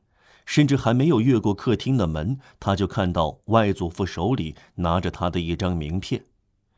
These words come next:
外祖父一看到他，便带着有产者、嘲弄人、压倒人的高傲神态叫道：“嘿，嘿，嘿，嘿，嘿，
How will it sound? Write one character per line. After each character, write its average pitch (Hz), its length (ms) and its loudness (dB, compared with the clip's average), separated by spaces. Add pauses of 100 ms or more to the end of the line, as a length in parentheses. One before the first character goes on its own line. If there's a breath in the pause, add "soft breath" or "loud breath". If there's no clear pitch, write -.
(240)
外 104 160 4
祖 95 140 2
父 98 200 0
一 101 160 2
看 104 220 -2
到 87 80 0
他， - 280 -2 (260 soft breath)
便 107 160 2
带 101 180 4
着 98 80 2
有 95 260 2
产 110 300 -2
者、 76 320 -4
嘲 90 300 -2
弄 104 220 0
人、 76 260 -6 (240 soft breath)
压 101 260 2
倒 73 180 -2
人 80 220 -4
的 85 80 -2
高 113 300 2
傲 92 160 2
神 92 240 -2
态 90 180 -2
叫 131 320 2
道 - 240 -12 (480)
：“嘿， - 380 2
嘿， 185 280 2
嘿， 190 280 0
嘿， 214 260 4
嘿， 262 560 4